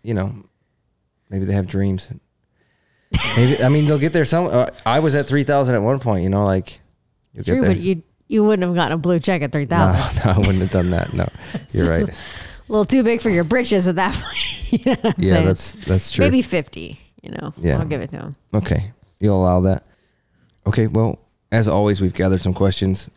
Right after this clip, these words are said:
Speaker 1: Um, do you wanna just jump into them and see where we go?
Speaker 2: <laughs> Sure.
Speaker 1: Let's do it.
Speaker 2: What's the difference between volume and intensity?
Speaker 1: Okay, so as far as training is concerned, volume is the amount of sets and reps that you're doing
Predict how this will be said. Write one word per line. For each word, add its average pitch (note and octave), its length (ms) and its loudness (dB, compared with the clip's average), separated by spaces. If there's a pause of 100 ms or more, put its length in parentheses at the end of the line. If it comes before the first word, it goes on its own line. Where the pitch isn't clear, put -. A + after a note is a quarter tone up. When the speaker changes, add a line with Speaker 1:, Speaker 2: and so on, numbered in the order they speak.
(380)
Speaker 1:
Um, - 360 -6 (880)
do - 80 -20
you - 20 -14
wanna F#2+ 160 -2
just - 300 -6 (960)
jump F#2+ 240 -4
into G2 180 -4
them G#2+ 160 0
and G2+ 100 -2
see G2 100 -2
where F#2+ 140 0
we F#2+ 120 0
go? A#2 220 2
Speaker 2:
<laughs> - 40 -10 (540)
Sure. - 480 -14
Speaker 1:
Let's - 160 -10
do G#2 80 0
it. - 140 -4 (1000)
Speaker 2:
What's G3+ 220 -4
the D4 100 -2
difference F#3+ 400 -2
between E3+ 440 -4
volume F3 580 -2
and D#3 160 -6
intensity? C#3+ 760 -8 (1700)
Speaker 1:
Okay, A#2 160 2
so A2+ 140 0
as G2+ 80 0
far A#2+ 140 2
as G2+ 80 0
training G#2+ 280 2
is F#2 100 2
concerned, F#2+ 380 2
volume G2+ 340 2
is F#2 360 0
the - 160 -8
amount F#2 200 2
of F#2 60 0
sets - 280 -2
and F#2+ 120 -2
reps F#2+ 220 0
that G2 100 -4
you're F#2+ 100 0
doing A2 360 0